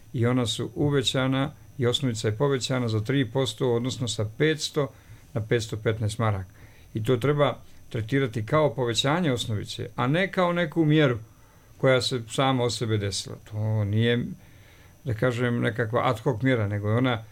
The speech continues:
sistemski ugovorena, dogovorena aktivnost i ona u stvari osigurala to povećanje. Na drugoj strani, u januaru mjesecu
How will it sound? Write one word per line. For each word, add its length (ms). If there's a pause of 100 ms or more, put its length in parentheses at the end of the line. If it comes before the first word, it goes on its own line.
(140)
sistemski 640
ugovorena, 720 (140)
dogovorena 760
aktivnost 640 (500)
i 160
ona 160
u 80
stvari 300
osigurala 560
to 180
povećanje. 580 (320)
Na 100
drugoj 240
strani, 340
u 60
januaru 380
mjesecu 580